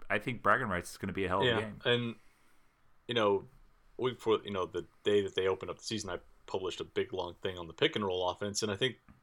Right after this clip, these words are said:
Speaker 2: the, the one silver lining of last season, I think I told you that as I was writing it, is they had multiple theses kind of disproven. They thought early in the season, "We're gonna play off the post, we're gonna, you know, run this Villanova-style offense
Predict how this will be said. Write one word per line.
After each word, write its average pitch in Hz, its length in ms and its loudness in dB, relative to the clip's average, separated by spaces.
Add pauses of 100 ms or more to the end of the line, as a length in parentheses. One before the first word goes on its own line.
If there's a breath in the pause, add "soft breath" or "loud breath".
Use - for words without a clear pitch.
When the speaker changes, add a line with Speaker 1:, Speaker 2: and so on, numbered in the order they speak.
(120)
Speaker 2:
the, 95 240 -4 (880 soft breath)
the 120 100 2
one 123 520 4
silver 107 340 2
lining 104 300 2
of 95 80 -4
last 92 240 0
season, 95 180 -6
I 90 40 -8
think 98 120 0
I - 20 2
told 101 240 2
you 92 100 -4
that 90 120 0
as 87 100 -2
I 87 40 -2
was 85 160 -4
writing 107 300 4
it, 90 100 -4
is 85 400 -2 (760)
they 139 180 8
had 110 480 8
multiple 110 760 2 (880)
theses 101 440 -4
kind 107 200 0
of 92 160 -2
disproven. 101 760 -2
They 90 120 -4
thought 117 420 4 (140)
early 120 200 4
in 117 60 0
the 107 60 -2
season, 104 240 -2
"We're 104 120 0
gonna 101 140 -2
play 123 260 4
off 123 200 8
the 107 80 -12
post, 101 380 0
we're 104 100 -2
gonna, 92 220 -6 (600 soft breath)
you 104 60 0
know, 101 40 4
run 107 220 6
this 104 160 0
Villanova-style 107 1120 4
offense - 680 -4